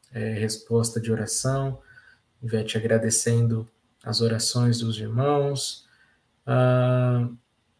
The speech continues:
a Cleusa também aqui pedindo a oração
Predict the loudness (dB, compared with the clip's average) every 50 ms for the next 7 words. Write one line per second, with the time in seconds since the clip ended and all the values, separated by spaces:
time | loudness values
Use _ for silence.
0 | _ _ _ _ _ _ _ _ _ _ _ -20 -20 _ -20 _ -10 -10 -10 -10
1 | -4 0 2 4 6 8 8 6 6 6 2 0 0 0 0 2 0 0 0 0
2 | -2 -4 -6 -6 -6 -6 -4 -4 -6 -4 -4 -4 -2 -2 -2 -4 -6 -10 -12 -16
3 | _ _ _ _ _ _ _ _ _ _ _ _ _ _ _ _ _ -12 -8 -4
4 | -2 -2 -2 -2 -2 -4 -4 -2 0 0 0 0 -2 -2 -4 -2 -2 0 0 0
5 | 0 0 -2 -4